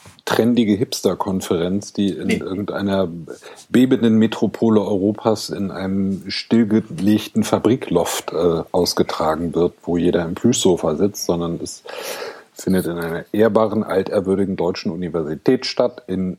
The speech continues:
Speaker 1: leicht überdimensionierten Hörsälen und das Publikum ist deswegen, also unter anderem deswegen halt auch ein bisschen akademisch.
Speaker 2: Und
Speaker 1: Aber
Speaker 2: man muss
Speaker 1: gut.
Speaker 2: was aushalten, denn mittags gibt's Essen in der Mensa.
Speaker 1: Das war nicht so schlecht.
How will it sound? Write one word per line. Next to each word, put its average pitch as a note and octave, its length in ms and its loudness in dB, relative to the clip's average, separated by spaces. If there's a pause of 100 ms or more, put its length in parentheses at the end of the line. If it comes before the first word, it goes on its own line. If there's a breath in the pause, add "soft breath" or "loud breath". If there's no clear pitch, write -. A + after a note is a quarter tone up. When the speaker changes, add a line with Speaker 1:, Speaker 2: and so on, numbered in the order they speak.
(440)
Speaker 1:
leicht F#2 420 0
überdimensionierten F#2 1000 0
Hörsälen A2+ 540 4
und F2+ 220 -8
das F2 160 -4 (120)
Publikum G2 560 0
ist F#2+ 280 -6
deswegen, F#2 480 0 (520)
also - 200 0
unter F#2+ 280 0
anderem F2+ 240 0
deswegen F2 380 0
halt E2+ 160 -2
auch - 160 -2
ein E2+ 60 -2
bisschen E2 280 -4
akademisch. D2 800 -6 (1000 loud breath)
Speaker 2:
Und C3+ 120 6
Speaker 1:
Aber F2 160 2
Speaker 2:
man C3 80 2
muss D3 160 4
Speaker 1:
gut. C3+ 80 4
Speaker 2:
was B2+ 100 0
aushalten, A#2 540 2
denn G#2+ 180 2
mittags A#2 460 0
gibt's - 320 -4
Essen G#2+ 200 0
in G#2 120 -2
der G#2+ 80 0
Mensa. G#2 500 -2 (320 loud breath)
Speaker 1:
Das - 320 0
war C3 160 -4
nicht D#3 240 -2
so C#3+ 220 4
schlecht. - 760 -2